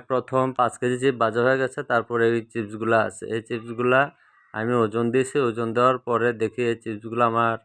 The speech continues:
এ, আপনার চারশো, চার কেজির মতো আছে আর কি। তো এটা বাদ দিয়ে আপনার চার কেজি থেকে কিছু একটু কম আছে, তো আমরা এগুলো ভেজে নিব।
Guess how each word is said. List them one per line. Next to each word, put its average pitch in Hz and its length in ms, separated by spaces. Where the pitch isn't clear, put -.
এ, 113 140
আপনার 110 540
চারশো, 123 540
চার 110 240
কেজির 110 300
মতো 117 240
আছে 104 260
আর 98 180
কি। 104 80
তো 127 240
এটা 127 400
বাদ 110 240
দিয়ে 127 180
আপনার 117 480
চার 113 200
কেজি 123 580
থেকে 120 320
কিছু 120 280
একটু 117 240
কম 113 460
আছে, 127 440
তো 113 80
আমরা 113 240
এগুলো 113 340
ভেজে 101 340
নিব। 101 260